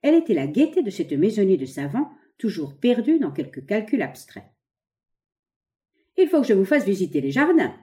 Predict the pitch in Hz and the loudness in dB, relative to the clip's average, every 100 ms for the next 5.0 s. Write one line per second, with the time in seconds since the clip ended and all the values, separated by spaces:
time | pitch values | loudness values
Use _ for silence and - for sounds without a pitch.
0 | _ - 127 135 135 139 139 131 143 139 | _ -18 -16 -12 -8 -8 -6 -6 -4 -4
1 | 147 220 233 - _ - 330 - - 165 | -2 -4 -6 -16 _ -8 -6 -6 -8 -4
2 | 202 190 151 143 143 139 - - _ _ | -2 -2 -4 -6 -8 -8 -14 -20 _ _
3 | _ - 294 214 311 - 349 277 - - | _ 0 2 2 0 0 -2 -2 -8 -4
4 | 277 294 - 190 127 - 285 294 - | 0 0 2 0 0 -2 0 0 -4